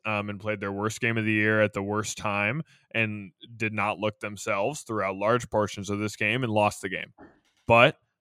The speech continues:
I will say that I think it was, like, a two-hit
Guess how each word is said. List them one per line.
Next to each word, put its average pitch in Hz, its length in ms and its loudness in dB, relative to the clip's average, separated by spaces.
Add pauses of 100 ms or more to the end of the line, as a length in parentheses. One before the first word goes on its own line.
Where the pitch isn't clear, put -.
I 101 100 -4
will 120 220 4
say 139 480 8 (360)
that 113 120 0
I 110 100 4
think 127 300 0
it 127 60 4
was, 117 260 4
like, 110 160 0
a 101 160 -4
two-hit 135 640 4